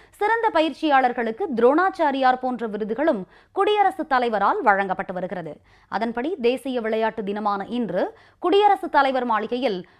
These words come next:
விளையாட்டுத் துறையில் சாதனை படைத்தோருக்கு விருதுகள் வழங்கும் விழா நடைபெற்றது. இதில் ரியோ ஒலிம்பிக்கில் பதக்கம் வென்று இந்தியாவுக்கு பெருமை சேர்த்த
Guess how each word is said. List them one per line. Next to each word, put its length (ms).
விளையாட்டுத் 540
துறையில் 340
சாதனை 420
படைத்தோருக்கு 680
விருதுகள் 460
வழங்கும் 440
விழா 320
நடைபெற்றது. 680
இதில் 360
ரியோ 440
ஒலிம்பிக்கில் 480
பதக்கம் 380
வென்று 400
இந்தியாவுக்கு 600
பெருமை 320
சேர்த்த 500